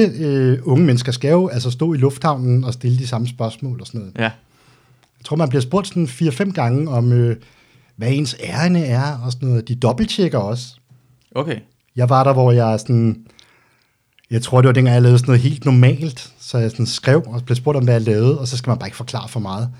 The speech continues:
Speaker 1: Så jeg sådan sagde, jeg skriver sådan nogle avisartikler. Nå, du er journalist og sådan noget. Så,
Speaker 2: Ja.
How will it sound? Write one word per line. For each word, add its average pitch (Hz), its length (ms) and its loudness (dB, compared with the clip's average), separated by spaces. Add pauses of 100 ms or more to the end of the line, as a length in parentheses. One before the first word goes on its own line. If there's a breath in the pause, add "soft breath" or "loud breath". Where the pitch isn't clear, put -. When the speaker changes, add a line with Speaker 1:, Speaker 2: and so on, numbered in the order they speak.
(580 loud breath)
Speaker 1:
Så 120 120 -2
jeg 113 100 0
sådan 120 160 0 (160)
sagde, 90 520 -12
jeg 107 120 -6
skriver 127 240 2
sådan 123 140 -2
nogle 113 140 -2
avisartikler. 143 580 -8
Nå, 110 140 -2 (140)
du 143 60 -2
er 123 160 -2
journalist 131 680 2
og 139 60 -12
sådan 123 140 -4
noget. 95 180 -6
Så, 135 200 -4 (360 loud breath)
Speaker 2:
Ja. 104 140 -6